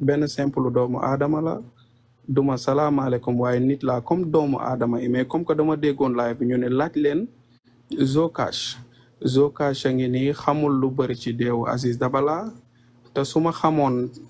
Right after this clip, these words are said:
ki rey Aziz, dama koy teg ñëpp di gis. Comme que xaw ma ko nag, du ma ci jéem a dugal sama bopp,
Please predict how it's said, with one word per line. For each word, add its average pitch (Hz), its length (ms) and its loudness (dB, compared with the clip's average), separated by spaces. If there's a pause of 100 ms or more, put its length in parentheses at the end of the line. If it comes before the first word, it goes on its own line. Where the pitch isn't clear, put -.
(140)
ki 147 160 2
rey 143 200 0
Aziz, 135 360 -2
dama 139 220 0
koy 135 220 0
teg 135 220 0
ñëpp 135 320 0
di 120 140 0
gis. 123 400 -4 (400)
Comme 165 180 4
que 170 80 2
xaw 160 280 2
ma 151 120 0
ko 143 120 0
nag, 135 160 -2 (540)
du 135 200 2
ma 147 120 4
ci 143 160 -2
jéem 135 240 2
a 131 40 0
dugal 127 300 0
sama 131 260 0
bopp, 131 260 2